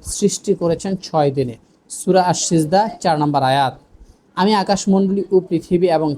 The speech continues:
তাদের অন্তর্বর্তী সমস্ত কিছু সৃষ্টি করেছি ছয় দিনে, ক্লান্তি আমাকে স্পর্শ করেনি।" সূরা কাফ আটত্রিশ নম্বর আয়াত। সৃষ্টিকার্য যে আল্লাহকে ক্লান্ত করেনি, এ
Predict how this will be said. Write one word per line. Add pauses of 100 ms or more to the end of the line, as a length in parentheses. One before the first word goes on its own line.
তাদের
অন্তর্বর্তী
সমস্ত
কিছু
সৃষ্টি
করেছি (100)
ছয়
দিনে, (460)
ক্লান্তি
আমাকে
স্পর্শ
করেনি।" (220)
সূরা
কাফ
আটত্রিশ
নম্বর
আয়াত। (600)
সৃষ্টিকার্য
যে
আল্লাহকে
ক্লান্ত
করেনি,
এ